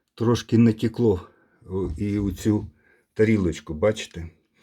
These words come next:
То я буду зараз приймати і, і з тарілочкою. Там краплинки вологі цього пару є всередині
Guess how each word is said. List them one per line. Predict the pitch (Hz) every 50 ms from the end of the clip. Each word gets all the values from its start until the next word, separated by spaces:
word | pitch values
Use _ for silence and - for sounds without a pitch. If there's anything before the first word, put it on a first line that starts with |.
| _ - - _
То | _ -
я | 90 98 104 104
буду | 95 107 98 95 104 82 - 67 - -
зараз | - 87 113 104 98 107 98 - -
приймати | - 104 101 98 104 107 98 92 92 95 95 95 98
і, | 95 - - - - 104
і |
з | 101 - -
тарілочкою. | - 98 90 85 82 82 80 82 - - - 90 92 92 90 - - - - - - _ _ _ _ _ _
Там | - 117 123 120 120 113 - - - _ _ _ - - _ _ _ _ _ _ _ _ _ _ _ - - _ _
краплинки | - 117 117 117 117 120 127 123 120 117 - 127 120
вологі | 104 113 120 120 120 120 117 107 110 117 101 - - _ _ _ _ _ _ _ _ - - -
цього | - 110 95 110 104
пару | 107 - 123 120 113 113 120
є | 120 123 156 180 196
всередині | 180 - - - 120 101 101 95 95 87 90 85 87 87 85 80